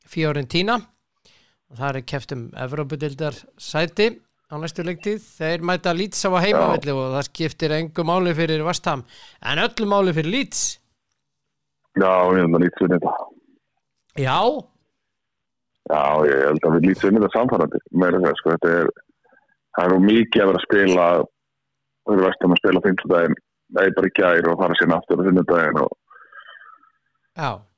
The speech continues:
Speaker 2: og þeir eru, þeir eru komnir í úrslitaleik og
Speaker 1: Já, já.
Speaker 2: ég held að City í mönnum.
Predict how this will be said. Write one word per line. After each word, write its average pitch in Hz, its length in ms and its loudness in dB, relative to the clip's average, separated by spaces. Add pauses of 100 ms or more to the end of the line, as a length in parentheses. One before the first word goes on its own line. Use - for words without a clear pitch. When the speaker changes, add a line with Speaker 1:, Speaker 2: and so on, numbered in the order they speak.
(240)
Speaker 2:
og 117 320 4
þeir 117 120 6
eru, 110 240 6
þeir 113 140 6
eru 107 160 4
komnir 110 300 4
í 104 80 4
úrslitaleik 95 640 2
og 87 320 0 (2250)
Speaker 1:
Já, - 100 -8 (120)
já. 104 80 -14 (1160)
Speaker 2:
ég 98 100 0
held 92 180 0
að 87 100 -2
City 90 280 2
í - 20 4
mönnum. 85 280 2